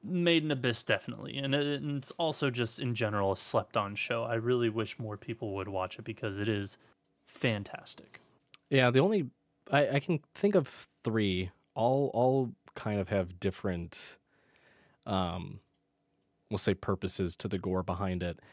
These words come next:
Speaker 2: Uh, the main one, the one that came immediately to mind that is fairly recent is Hell's Paradise. Another one that's time period sensitive. Um, there are a lot of scenes in the first initial,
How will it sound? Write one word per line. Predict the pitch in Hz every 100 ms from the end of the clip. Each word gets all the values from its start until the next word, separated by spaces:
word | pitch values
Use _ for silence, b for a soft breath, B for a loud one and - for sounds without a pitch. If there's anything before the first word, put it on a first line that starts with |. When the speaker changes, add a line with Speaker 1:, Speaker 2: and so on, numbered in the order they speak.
| b b
Speaker 2:
Uh, | 113 107 101
the | 117
main | 135 160 170
one, | -
the | 135
one | 131 135 190
that | 170 120 -
came | - 131 117 113
immediately | 110 113 113 107
to | 110
mind | 101 98 95 92 -
that | 110 98 90 -
is | 107 90 - 98
fairly | - 135 127 123
recent | 98 95 101
is | 87
Hell's | - 92
Paradise. | - 87 80 76 - - - b b b b
Another | - 120 131
one | 135 131
that's | 123 117 - -
time | - 120 117
period | - 117 113 104
sensitive. | - 98 - 95 92 - - b b b b -
Um, | 110 107 101 98 95 92 - _ _ _ _ _
there | 92 110 107
are | 107 101 95 95 _ -
a |
lot | 110 107 110
of | 110
scenes | - 123 113 110 101
in | 110 101
the |
first | - - 104 - 113
initial, | 101 98 - 107 101 98